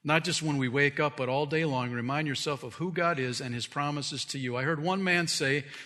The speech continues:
that he cultivated the habit of thanking God for the gift of sleep as soon as he woke up in the morning.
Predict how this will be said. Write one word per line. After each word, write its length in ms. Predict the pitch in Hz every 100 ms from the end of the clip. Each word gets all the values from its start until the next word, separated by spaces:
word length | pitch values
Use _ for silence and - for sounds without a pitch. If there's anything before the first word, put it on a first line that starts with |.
| -
that 120 | 139
he 60 | 135
cultivated 640 | - 190 185 156 165 156
the 100 | 143
habit 240 | 151 151
of 100 | 135
thanking 380 | - 165 170 160
God 220 | 151 165
for 100 | 160
the 100 | 143
gift 340 | 120 110 - 143
of 100 | 131
sleep 400 | - 208 175 139
as 80 | -
soon 180 | 156
as 100 | 151
he 80 | 131
woke 260 | 131 147 151
up 120 | 135
in 100 | 151
the 60 | 143
morning. 320 | 139 113